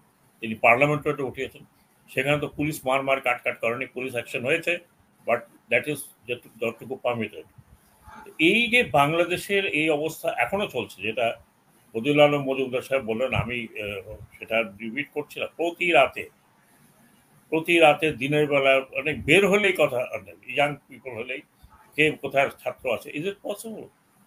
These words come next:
এটা, এটা কি, এটা কি আমরা এমন একটা দেশে আছি যেখানে এই ধরনের একটা, এটা কি আমাদের মাননীয়, আ, প্রধানমন্ত্রী জনদরদি,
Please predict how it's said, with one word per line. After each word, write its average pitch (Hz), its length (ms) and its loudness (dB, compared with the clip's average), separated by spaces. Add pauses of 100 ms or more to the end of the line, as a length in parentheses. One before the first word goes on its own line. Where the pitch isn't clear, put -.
(460)
এটা, 175 240 2
এটা 170 280 0
কি, - 200 -10
এটা 170 180 -4
কি 170 120 -2
আমরা 165 260 0
এমন 151 260 -2
একটা 180 220 -8
দেশে 160 300 -6
আছি 139 320 -4
যেখানে 127 340 -6
এই 120 160 -2
ধরনের 139 320 -10
একটা, 123 280 -8 (680)
এটা - 160 0
কি 165 120 4
আমাদের 156 460 4
মাননীয়, 147 600 2
আ, 123 520 -2 (120)
প্রধানমন্ত্রী 143 960 -2 (520)
জনদরদি, 135 880 2